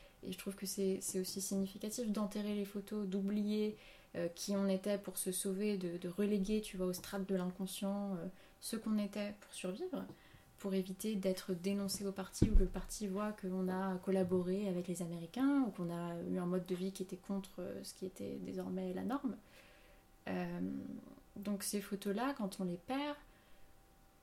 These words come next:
on a forcément un manque d'images, euh, et on les cherche, et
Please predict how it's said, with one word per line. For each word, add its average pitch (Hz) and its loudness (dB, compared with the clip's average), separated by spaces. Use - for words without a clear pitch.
on 214 4
a 262 4
forcément 226 2
un 196 4
manque 202 2
d'images, 185 0
euh, - -6
et - -8
on 180 -2
les 170 -4
cherche, - -6
et 269 2